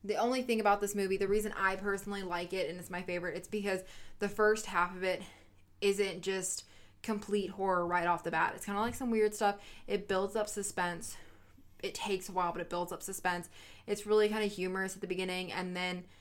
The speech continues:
it all kind of compiles at the end is just all, like, spitballing into the scary. And that's what I personally love about movies. Instead of having a lot of jump scares,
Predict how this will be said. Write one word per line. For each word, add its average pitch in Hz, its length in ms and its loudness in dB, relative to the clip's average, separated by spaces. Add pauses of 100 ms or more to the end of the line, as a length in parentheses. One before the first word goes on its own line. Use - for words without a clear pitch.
(240)
it 196 80 2
all 190 200 4
kind 196 180 -2
of 185 100 -2
compiles 180 580 2
at 180 120 -4
the 170 120 -4
end 170 320 -2
is 175 360 -6 (180)
just 170 240 -8 (140)
all, 180 340 6
like, 170 260 -2
spitballing 175 680 -2
into 165 160 -8
the 165 60 -4
scary. 156 520 -2 (300)
And 202 100 0
that's 233 160 2
what 254 80 2
I 190 120 6
personally 185 440 -4
love 180 220 -2
about 180 240 0
movies. 180 380 -6
Instead 175 300 -4
of 175 120 0
having 175 260 -2
a 175 60 -4
lot 175 160 0
of 170 80 -4
jump 165 240 -4
scares, 220 460 2